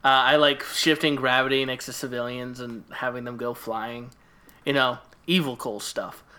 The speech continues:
But, <laughs> and it, it's just super fun.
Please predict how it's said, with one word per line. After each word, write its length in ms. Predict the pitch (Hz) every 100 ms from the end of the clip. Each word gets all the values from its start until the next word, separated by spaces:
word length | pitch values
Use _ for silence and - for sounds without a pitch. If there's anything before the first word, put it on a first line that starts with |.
| - -
But, 400 | 151 131 - - 170 - 679
<laughs> 400 | 679 - - - 226 - - - - - - 403 - - - - - - - - - -
and 200 | 165 160
it, 200 | 156 190 196
it's 200 | 214 -
just 140 | 247
super 240 | 294 220
fun. 440 | 151 139 127 131